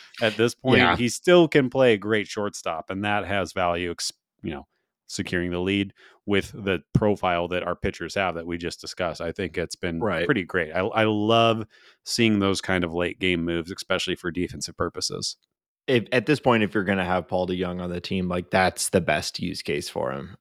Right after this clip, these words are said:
Speaker 2: Um, I think we're all kinda done with the, uh, fifty percent strikeout rate in the, in the lineup
Speaker 1: God.
Speaker 2: every day.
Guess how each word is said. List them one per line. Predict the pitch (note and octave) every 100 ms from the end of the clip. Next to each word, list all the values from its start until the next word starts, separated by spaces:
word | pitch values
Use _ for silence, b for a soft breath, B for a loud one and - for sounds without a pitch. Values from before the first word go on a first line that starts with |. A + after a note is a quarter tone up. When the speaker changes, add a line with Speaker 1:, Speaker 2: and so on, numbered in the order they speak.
| -
Speaker 2:
Um, | D#2+ D2+ D2 -
I | - F#2
think | F#2+ F#2+
we're | F#2+
all | F2 E2+
kinda | F#2+ E2+ F2
done | F2 F2
with | F2+ D#2+
the, | G2 F2+ F2+
uh, | F2 F2 E2+ - b b b b _ _ B2
fifty | - C3+ A#2+
percent | A2 A#2 A#2+ G#2+
strikeout | - A2 G2 G#2 G2 F2+
rate | G2 F#2 F#2 G#2
in | G#2 G2
the, | G2 F#2 F#2 F#2 -
in | F#2
the | F#2
lineup | F#2 F2+ F2+ F2
Speaker 1:
God. | E2+
Speaker 2:
every | F2 F2+ F2+
day. | E2+ E2+